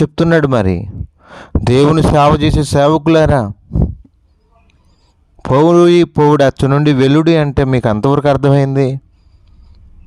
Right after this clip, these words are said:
అపవిత్ర దగ్గర ఉండి నేను పరిశుద్ధమైనటువంటి విధానంలో ఉంటానని చెప్పడానికి వీలుందా?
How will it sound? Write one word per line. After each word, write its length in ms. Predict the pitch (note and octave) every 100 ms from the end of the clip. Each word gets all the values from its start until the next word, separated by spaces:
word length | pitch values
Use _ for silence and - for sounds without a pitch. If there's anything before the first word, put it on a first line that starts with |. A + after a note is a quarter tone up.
| - - - A#2
అపవిత్ర 460 | A2 C#3+ D3 D3
దగ్గర 340 | D3 C#3+ C#3+ D3
ఉండి 500 | C#3+ D3+ D3+ C#3+ - - _ _ - _ -
నేను 240 | A2+ B2+ A#2+
పరిశుద్ధమైనటువంటి 1300 | A#2 A2+ D#3 C#3+ D#3 D3+ D3+ C#3+ D3+ D3 D3 B2+ - _ _ _ _ A2+
విధానంలో 560 | A#2 C#3+ D3+ D#3 D3+
ఉంటానని 800 | C3 C3+ D#3 D3+ D3+ D3 C3+ A#2+ - _ - - - _ -
చెప్పడానికి 560 | A2 B2+ C3 C3 A#2+ A#2+
వీలుందా? 580 | G#2+ A2+ B2+ B2+ C#3